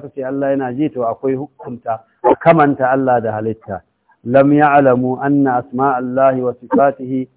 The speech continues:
khassatun bihi subhanahu. Ba sun cewa shi in aka ce sunayen Allah, su kadai, shi kadai yake banta da su.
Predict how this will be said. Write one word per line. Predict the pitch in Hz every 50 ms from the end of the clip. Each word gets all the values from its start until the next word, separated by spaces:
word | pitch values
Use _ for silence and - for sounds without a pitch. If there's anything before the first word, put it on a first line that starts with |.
| _ _ _ _ _ -
khassatun | - - 131 139 135 139 139 139 139 135 - _ - - 151 151 - 135 120 107 101 _ _ _ _ _ - -
bihi | 143 139 131 127 117 -
subhanahu. | 127 117 113 107 113 117 117 110 107 107 110
Ba | 110 113 110
sun | _ 131 135 131
cewa | - 151 139 131 127 120 - _
shi | 139 139
in | 139 139 143
aka | 147 139 135
ce | 127 131 123 _
sunayen | _ 127 127 131 131 131 120 117 113 113 113 117 117
Allah, | 117 117 117 113 110 107 - _ _ _ _ _ _ _ _
su | _ 160 147 139 - - _ - _
kadai, | - - - 156 156 156 147 -
shi | 151 147 147
kadai | - - - 147 151
yake | 139 - - 123 110
banta | 110 117 120 117 - 113 107
da | 98 101
su. | - _